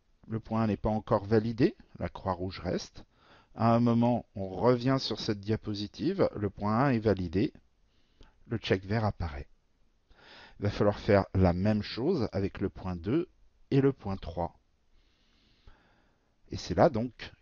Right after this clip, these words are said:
que dans la même action avancée conditionnelle, on va se rendre compte qu'en fait, on peut avoir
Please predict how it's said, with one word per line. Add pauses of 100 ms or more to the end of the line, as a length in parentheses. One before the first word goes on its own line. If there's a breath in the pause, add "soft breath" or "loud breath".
(140)
que (140)
dans
la
même (100)
action (100)
avancée (280)
conditionnelle, (2500 loud breath)
on
va
se
rendre
compte
qu'en
fait,
on
peut
avoir